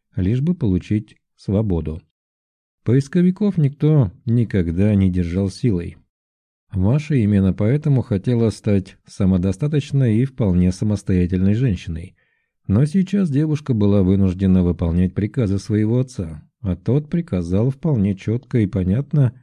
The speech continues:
что ему необходимо привлечь на свою сторону поисковика Семена. Да, девушка поняла, что этот Семен сейчас будет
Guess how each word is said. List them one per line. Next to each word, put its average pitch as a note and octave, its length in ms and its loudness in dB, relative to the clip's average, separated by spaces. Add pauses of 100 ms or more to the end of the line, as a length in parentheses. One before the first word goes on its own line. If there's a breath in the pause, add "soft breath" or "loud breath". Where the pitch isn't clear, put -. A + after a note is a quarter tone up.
(340 soft breath)
что - 260 -6
ему E2+ 240 0
необходимо A#2+ 640 0
привлечь F#2+ 500 -2
на G#2+ 120 -4
свою F#2+ 320 -2
сторону A#2 480 -2
поисковика G2+ 680 -2
Семена. G#2+ 600 -2 (640)
Да, G#2+ 280 2
девушка A#2+ 440 0
поняла, C3 480 0
что - 220 -6
этот F2+ 240 -2
Семен G2+ 440 2
сейчас A2+ 480 -4
будет A2 340 0